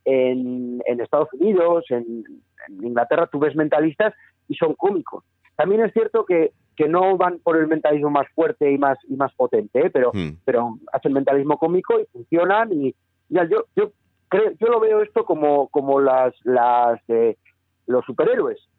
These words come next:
Speaker 2: Sí.
Speaker 1: Los superhéroes que, que, que, pues no sé, la Patrulla X, que ahora lo llaman X-Men.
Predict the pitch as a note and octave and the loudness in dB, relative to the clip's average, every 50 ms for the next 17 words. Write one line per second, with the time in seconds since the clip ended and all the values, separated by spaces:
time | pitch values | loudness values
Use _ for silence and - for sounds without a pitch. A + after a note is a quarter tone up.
0 | _ _ - - G#2 F2 D#2+ F#2+ C3+ E3 - - G2+ A2 D3+ F#3+ A3 G#3+ D#3+ C3+ | _ _ -10 -6 -4 -2 -2 -4 -6 -10 -14 -8 -2 0 0 2 2 2 0 -2
1 | - - C3+ A#2+ - _ _ _ _ _ _ _ _ _ - - C3+ B2+ B2+ B2 | -2 -2 -4 -4 -4 _ _ _ _ _ _ _ _ _ -6 -4 -2 -2 -2 -4
2 | B2 B2 A#2+ A2 - - - _ - C#3 C3 B2+ B2+ B2 B2 B2 B2 A#2+ B2 A#2+ | -6 -6 -6 -6 -8 -8 -12 _ -4 -2 0 2 2 2 2 2 0 0 0 -2
3 | A2+ B2+ B2+ - G#2+ G#2 G2+ - A2+ - - D3+ D3 C#3+ B2+ A2+ - - - E2 | -4 -4 -6 -4 -2 -2 -2 -2 -2 -2 0 0 2 2 2 0 -2 -4 -8 -20
4 | - _ - _ _ - B2 A#2+ A#2+ A#2+ A2+ A2+ A#2 B2+ A#2+ A#2+ A2+ A2 A2 - | -20 _ -20 _ _ -2 0 2 2 2 2 2 2 0 0 0 -2 -4 -4 -4
5 | - C3 - B2+ G#2 - F#2+ E2+ | -6 -6 -6 -8 -14 -12 -14 -16